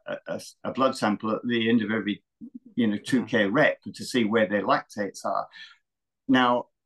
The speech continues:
Speaker 1: physiologists, or, I mean, I've got those tests from twenty years ago, but not, <laughs> not every training session. We do know now that, yes, once you reach a certain point, you,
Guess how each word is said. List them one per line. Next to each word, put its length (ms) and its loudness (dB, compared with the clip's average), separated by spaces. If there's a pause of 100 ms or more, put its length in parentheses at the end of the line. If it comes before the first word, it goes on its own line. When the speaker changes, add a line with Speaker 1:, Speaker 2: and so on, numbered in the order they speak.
(1120)
Speaker 1:
physiologists, 760 2
or, 340 -4
I 80 0
mean, 140 4
I've 220 2
got 160 0
those 200 -6
tests 260 -6
from 220 -4
twenty 360 0
years 360 4
ago, 300 -2
but 160 0
not, 220 2 (160)
<laughs> 180 -8
not 280 4
every 220 -2
training 400 2
session. 400 -10 (460)
We 160 8
do 300 4
know 260 6
now 440 2
that, 180 -4 (220)
yes, 320 -2 (280)
once 580 2
you 120 0
reach 260 -4
a 40 -12
certain 440 -2 (120)
point, 360 2 (500)
you, 580 4